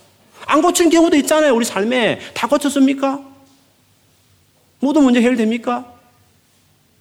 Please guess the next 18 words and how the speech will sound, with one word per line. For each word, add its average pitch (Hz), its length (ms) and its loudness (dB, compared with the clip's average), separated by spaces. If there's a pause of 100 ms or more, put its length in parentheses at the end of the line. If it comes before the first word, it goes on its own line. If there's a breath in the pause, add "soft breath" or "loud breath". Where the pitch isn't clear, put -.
(480)
그걸 - 200 -2
안 202 140 2
해주면 294 320 4
그냥 254 180 4
원망하고 285 340 4
앉아있습니까? 240 800 -4 (1120 loud breath)
최선을 359 520 2
다해서 262 200 2
하나님께 254 260 0
기도해요. 180 560 -2 (280)
끝까지 330 320 0
우리는 233 180 2
기도해요. 214 340 -2
하나님께 156 400 -4 (240)
부르짖어요. 135 640 -10 (1300)
그래도 170 260 -2
하나님께서 139 480 -2
마지막 117 380 -4